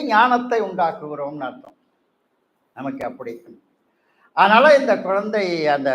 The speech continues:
பால் பொழியறத பார்த்தது, என்ன பண்ணலான்னு பார்த்தது. அப்பா தினமும் பூஜை பண்றவராச்சே, பதினாறு வகை அபிஷேகம் பண்ணி ஜோடத தீபாராதனை எல்லாம் காமிச்சுதானே இந்த பூஜையை பண்ணுவார். கோயில்ல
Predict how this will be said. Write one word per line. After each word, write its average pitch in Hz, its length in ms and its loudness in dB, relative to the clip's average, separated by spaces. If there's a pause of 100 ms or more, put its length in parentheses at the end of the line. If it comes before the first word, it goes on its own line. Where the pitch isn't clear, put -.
(160)
பால் 214 360 2
பொழியறத 180 680 -6
பார்த்தது, 151 500 -4
என்ன 180 300 -8
பண்ணலான்னு 165 600 -6
பார்த்தது. 143 440 -8
அப்பா 220 460 -6
தினமும் 170 540 -10
பூஜை 175 280 -8
பண்றவராச்சே, 139 800 -10 (1800)
பதினாறு 240 480 4
வகை 214 240 0
அபிஷேகம் 233 720 0
பண்ணி 208 300 -6
ஜோடத 233 500 -2
தீபாராதனை 202 840 2
எல்லாம் 202 300 -4
காமிச்சுதானே 202 720 0
இந்த 185 180 -4
பூஜையை 175 400 -6
பண்ணுவார். 156 480 -2 (2250)
கோயில்ல 226 420 0